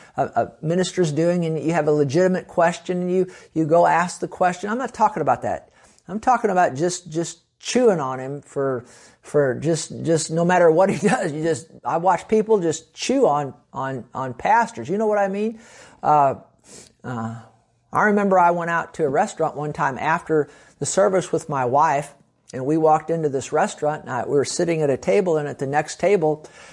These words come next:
there was, uh, uh, three or four couples, and, um, and, and I didn't know them. I have no idea who they are, but I was, you know, you can't help sometimes but overhear.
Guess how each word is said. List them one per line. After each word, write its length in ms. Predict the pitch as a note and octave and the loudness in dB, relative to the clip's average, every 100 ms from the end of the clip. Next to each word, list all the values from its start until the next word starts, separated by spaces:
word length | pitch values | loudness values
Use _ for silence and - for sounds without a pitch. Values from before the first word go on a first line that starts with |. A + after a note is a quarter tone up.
| - | -6
there 120 | D3+ D#3 | 2 4
was, 280 | D#3 C#3+ | 6 4
uh, 60 | C#3 | 2
uh, 560 | C#3+ B2+ - A2 G#2+ G2+ | 2 2 0 -6 -8 -10
three 360 | - - F#3+ | -8 2 4
or 120 | F#3+ D3 | 4 2
four 260 | - E3+ | 2 0
couples, 560 | D#3+ G3 G3 D3 D3 - _ - - _ | 2 0 0 -2 -2 -8 _ -20 -20 _
and, 400 | C#3+ D3 C#3+ C3+ | -6 -4 -2 0
um, 400 | C#3 B2+ B2+ A2 - | 2 2 0 -6 -12
and, 220 | A2 C3 A#2+ | -8 -8 -4
and 100 | B2 | 0
I 120 | D3 | 2
didn't 280 | D3+ D#3+ D#3+ | 2 0 2
know 200 | F3+ F#3 | 4 4
them. 340 | G3 A3+ A3+ - _ _ _ _ - | 2 -2 -4 -16 _ _ _ _ -4
I 160 | A2 | -2
have 260 | B2+ B2+ A2 | 0 0 0
no 160 | C3+ | 2
idea 280 | D3 D#3 E3 | 4 4 2
who 180 | D#3+ E3+ | 4 4
they 160 | E3 E3 | 4 4
are, 340 | E3 F#3+ - _ _ _ | 4 0 -8 _ _ _
but 280 | D3 D#3 - C3+ - | 0 0 -2 -10 -6
I 140 | - E3 | 0 2
was, 200 | D3 - - | 0 -4 -6
you 100 | F#3 | 0
know, 60 | F3 | 2
you 160 | E3+ | 2
can't 260 | E3+ G#3 F3 | 2 2 4
help 220 | G3+ G3+ | 2 0
sometimes 460 | - D#3 D#3+ E3 D3+ | -4 -2 0 0 0
but 120 | C#3+ | 0
overhear. 720 | D3+ A#2+ C#3 A3 F3 D#3 - | 2 0 -2 -2 -2 -4 -12